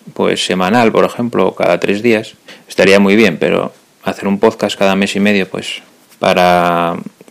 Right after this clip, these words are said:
coger soltura a la hora de expresarme no tiene mucho sentido, porque si lo haces cada mil años. Pero bueno, bueno, esto corra-, vamos a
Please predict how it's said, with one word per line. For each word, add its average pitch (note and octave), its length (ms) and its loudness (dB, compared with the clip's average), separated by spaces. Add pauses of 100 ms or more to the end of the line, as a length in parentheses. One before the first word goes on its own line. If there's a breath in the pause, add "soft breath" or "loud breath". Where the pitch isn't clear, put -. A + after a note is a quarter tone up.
coger F#2+ 340 -2
soltura G2+ 560 4
a F#2+ 40 4
la F#2+ 120 4
hora F#2 100 2
de F#2+ 60 4
expresarme F#2+ 460 0
no F2+ 100 -2
tiene F#2+ 160 0
mucho F#2 220 -4
sentido, F#2 420 -2
porque - 220 -10
si - 80 -12
lo F#2 80 -6
haces - 200 -10
cada F2+ 160 0
mil F2+ 160 -2
años. G#2 280 -4 (360 soft breath)
Pero G2 200 2
bueno, E2+ 200 -4 (280 loud breath)
bueno, - 180 -10
esto F#2 480 -8 (220)
corra-, G#2 320 0 (200)
vamos G#2 280 -2
a G2 200 2